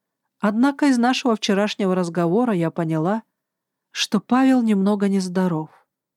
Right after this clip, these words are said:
«Да, нездоров», угрюмо согласился мужчина. «На голову и остальные части тела. Начальница рассказала вам, что мой брат наркоман?» Я смущенно улыбнулась.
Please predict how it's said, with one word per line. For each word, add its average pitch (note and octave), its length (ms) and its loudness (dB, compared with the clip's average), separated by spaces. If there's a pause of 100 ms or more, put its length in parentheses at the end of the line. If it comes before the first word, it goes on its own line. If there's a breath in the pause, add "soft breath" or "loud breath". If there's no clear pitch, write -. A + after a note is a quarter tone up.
(480)
«Да, F#3 640 0
нездоров», G#3+ 920 -2 (640)
угрюмо A3 460 2
согласился F#3+ 640 -2
мужчина. F3+ 640 -4 (800)
«На A3 300 0
голову G#3+ 540 2
и G3 180 0
остальные G#3 640 0
части - 380 -4
тела. D#3 460 -6 (920)
Начальница G3 720 0
рассказала G3+ 640 0
вам, E3 220 -4
что - 200 -6
мой F3 200 0
брат E3+ 320 -4
наркоман?» D#3+ 640 -4 (920)
Я G#3 180 2
смущенно B3 600 0
улыбнулась. F#3 800 -2